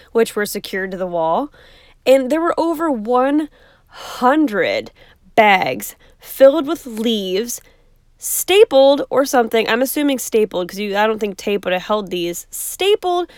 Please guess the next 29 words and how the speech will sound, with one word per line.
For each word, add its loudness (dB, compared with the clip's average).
to 0
the 0
walls 2
of -8
the -8
bathroom. -4
Like 2
some 0
type 0
of -2
insulation. -2
And -6
like -2
I -2
said, 0
now's 0
the -8
time. -4
Go 0
look -2
at -8
the -6
pictures -4
'cause -8
they're, -2
they 0
are -2
there. -2
What? 2